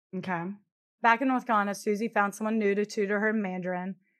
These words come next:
Speaker 2: but apparently becoming fluent in Mandarin that way was taking too long. She needed to be there to learn it quickly.
Speaker 1: Oh, Jesus.
Speaker 2: In late nineteen seventy-nine, Tom called her to schedule time for the boys to come visit him for Christmas, and Susie said, "No, they can't because we're moving to Taiwan."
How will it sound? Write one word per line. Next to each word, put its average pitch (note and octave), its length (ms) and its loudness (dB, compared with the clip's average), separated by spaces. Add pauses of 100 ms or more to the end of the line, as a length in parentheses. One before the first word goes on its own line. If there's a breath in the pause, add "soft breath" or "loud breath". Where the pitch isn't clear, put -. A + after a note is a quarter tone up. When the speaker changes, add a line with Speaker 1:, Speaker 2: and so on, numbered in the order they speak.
(180)
Speaker 2:
but G#3+ 80 0
apparently G#3+ 380 0
becoming G3+ 340 -2
fluent B3 380 0
in G#3 100 -2
Mandarin F#3+ 460 -4
that G3 280 4
way F#3 180 0
was F3+ 200 -2
taking F3 340 -6
too F3+ 140 -8
long. E3+ 420 -8
She - 240 -4
needed A#3 320 0
to A3+ 140 -2
be F#3+ 260 -2
there E3+ 440 -6 (340)
to G#3+ 100 -4
learn F#3 180 -2
it F3 120 -10
quickly. F3 480 -8 (280)
Speaker 1:
Oh, B3 300 -2
Jesus. - 580 -14 (600)
Speaker 2:
In A#3 200 4
late A3 200 6
nineteen A#3 300 -2
seventy-nine, A#3 560 0
Tom G3+ 500 0 (120)
called G#3 240 4
her G#3+ 100 2
to G#3+ 80 0
schedule G#3 380 -2
time G3 240 2
for G3+ 80 -4
the F#3+ 80 -4
boys F#3+ 260 -2
to - 60 -16
come G3 200 -4
visit F#3+ 280 -2
him F#3+ 100 -4
for F#3 140 -6
Christmas, G#3 480 -6
and G3 120 -8
Susie F#3+ 300 -8
said, G3 260 -4
"No, G#3+ 360 2
they G3+ 140 0
can't G3 300 -6
because F#3+ 280 -8
we're G3 80 -2
moving F#3+ 320 -4
to F#3+ 80 -4
Taiwan." E3+ 580 -6